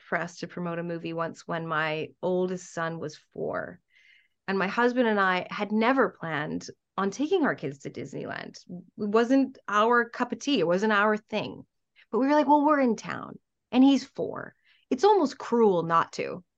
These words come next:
Speaker 1: You know, we're kind of vicious if we don't. So we took him. And our theory was, let's just, like, let him loose like a wild animal and see what happens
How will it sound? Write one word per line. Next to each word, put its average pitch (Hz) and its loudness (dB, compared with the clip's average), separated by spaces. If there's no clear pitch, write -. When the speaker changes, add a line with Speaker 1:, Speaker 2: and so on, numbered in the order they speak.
Speaker 1:
You 156 4
know, 339 2
we're 269 6
kind 415 4
of 381 0
vicious 233 4
if 196 2
we 208 0
don't. 180 2
So - 2
we 302 2
took 392 -2
him. 165 -4
And 262 4
our 277 6
theory 330 2
was, 175 2
let's 247 0
just, 453 -2
like, 240 0
let 185 2
him 233 2
loose 190 4
like 185 -4
a 180 -4
wild 175 0
animal 170 -6
and 208 2
see - 0
what 247 2
happens - -4